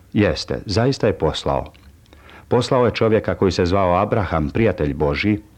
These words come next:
a i druge svoje prijatelje, da govore narodu o njemu. Ovi ljudi, koji se često nazivaju prorocima, pričali su ljudima da je Bog jedan, da je Bog čist i svet,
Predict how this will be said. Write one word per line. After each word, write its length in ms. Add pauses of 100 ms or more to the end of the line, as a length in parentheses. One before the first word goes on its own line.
(180)
a 100
i 80
druge 300
svoje 240
prijatelje, 560 (360)
da 120
govore 400
narodu 420
o 80
njemu. 320 (640)
Ovi 240
ljudi, 500 (160)
koji 160
se 100
često 340
nazivaju 460
prorocima, 640
pričali 460
su 200
ljudima 380
da 80
je 80
Bog 340
jedan, 400 (320)
da 80
je 60
Bog 280
čist 420
i 60
svet, 680